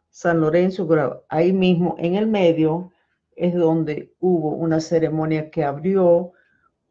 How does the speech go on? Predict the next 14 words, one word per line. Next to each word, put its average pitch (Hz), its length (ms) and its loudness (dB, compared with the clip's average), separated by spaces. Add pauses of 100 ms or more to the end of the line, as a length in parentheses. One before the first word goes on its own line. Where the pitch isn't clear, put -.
un 202 220 -2
portal 160 460 2
al 143 160 -8
infierno. 139 680 -8 (2500)
Que 196 100 4
es 185 80 2
la 190 140 2
razón 185 480 -2
que 180 100 -4
todo 170 320 0
esto 170 220 -2
está 160 260 -8
tan 151 180 -8
embrujado. 147 640 -12